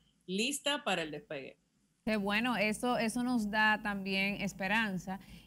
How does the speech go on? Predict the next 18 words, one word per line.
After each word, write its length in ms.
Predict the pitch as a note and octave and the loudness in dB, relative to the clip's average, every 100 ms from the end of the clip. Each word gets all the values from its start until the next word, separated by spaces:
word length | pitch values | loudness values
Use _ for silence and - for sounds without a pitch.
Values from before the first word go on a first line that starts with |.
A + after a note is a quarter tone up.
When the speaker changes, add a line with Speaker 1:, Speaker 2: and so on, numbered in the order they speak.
| - | -6
Speaker 2:
Y 80 | |
me 120 | A3 A3+ | -2 0
gustaría 440 | B3 B3 A3+ A#3 | 0 2 2 2
saber, 300 | C#4 C4 G#3 | 0 0 2
a 100 | G3 | 0
propósito 920 | G3 F#3 F#3+ G3+ A#3+ G#3+ A#3 A3+ A3+ | -2 -4 -4 -4 -4 -4 -2 -2 -2
de 320 | D#3 F#3 F#3 | -2 0 0
esos 320 | G3 G3 A3+ G#3 | 0 -2 -2 -2
detalles 720 | G#3+ F#3+ F#3 F#3+ G3+ G3+ - | -2 2 2 2 0 -2 -4
relacionados 960 | F3+ F3 F3 F3+ F3 F3 F#3 G3 G3 - - | -4 -2 -2 -2 -2 0 2 0 -2 -6 -4
con, 460 | F#3 F#3 F#3+ G3 - - - - | 0 2 0 -2 -6 -18 -20 -8
eh, 260 | F3 F3 - | 0 0 2
el 140 | F3+ | 0
ámbito 380 | F#3 G#3+ A3 G#3 | 2 2 0 0
educativo, 760 | G3+ F#3 F3+ D#3 D3 C3+ C#3 D3+ - - - | -2 0 -2 -2 -4 -4 -8 -12 -16 -20 -6
¿qué 160 | G#3+ G#3+ | -2 0
tanto... 1040 | G#3+ A#3+ B3 A#3+ - A#3 A3+ A3 A3 A3 | 2 2 2 0 -2 -2 0 2 0 0
Eh, 960 | - F#3+ F3+ F3 E3+ E3 D#3+ D#3 D3 - | 0 2 2 2 2 2 2 0 -2 -6